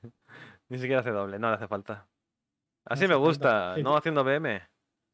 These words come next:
Speaker 1: Como tiene que ser. Una
Speaker 2: Qué
Speaker 1: paliza y ya
Speaker 2: bueno.
Speaker 1: para casa. Y, y le ha quitado el mazo
Speaker 2: Qué
Speaker 1: de
Speaker 2: bien.
Speaker 1: vampírico. <laughs> O sea,
Speaker 2: Y
Speaker 1: es
Speaker 2: lo
Speaker 1: de
Speaker 2: que hemos dicho durante
Speaker 1: <laughs> Tú,
Speaker 2: Ujú, sí.
Speaker 1: tú, tú
Speaker 2: Lo
Speaker 1: quieres
Speaker 2: que
Speaker 1: ir
Speaker 2: hemos <laughs>
Speaker 1: rápido, y ya está. <laughs>
Speaker 2: Lo que hemos dicho durante todo el torneo, que,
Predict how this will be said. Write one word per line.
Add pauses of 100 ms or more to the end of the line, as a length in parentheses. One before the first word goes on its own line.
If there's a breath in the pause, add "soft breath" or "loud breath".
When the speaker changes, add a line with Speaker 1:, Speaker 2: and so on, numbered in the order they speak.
(420)
Speaker 1:
Como
tiene
que
ser. (2500 soft breath)
Una
Speaker 2:
Qué
Speaker 1:
paliza
y
ya
Speaker 2:
bueno.
Speaker 1:
para
casa.
Y, (240)
y
le
ha
quitado
el
mazo
Speaker 2:
Qué
Speaker 1:
de
Speaker 2:
bien.
Speaker 1:
vampírico. (480 loud breath)
<laughs>
O
sea,
Speaker 2:
Y
Speaker 1:
es
Speaker 2:
lo
Speaker 1:
de
Speaker 2:
que
hemos
dicho
durante
Speaker 1:
<laughs>
Tú, (160)
Speaker 2:
Ujú,
sí.
Speaker 1:
tú,
tú
Speaker 2:
Lo
Speaker 1:
quieres
Speaker 2:
que
Speaker 1:
ir
Speaker 2:
hemos
<laughs>
Speaker 1:
rápido,
y
ya
está.
<laughs>
Speaker 2:
Lo
que
hemos
dicho
durante
todo
el
torneo,
que,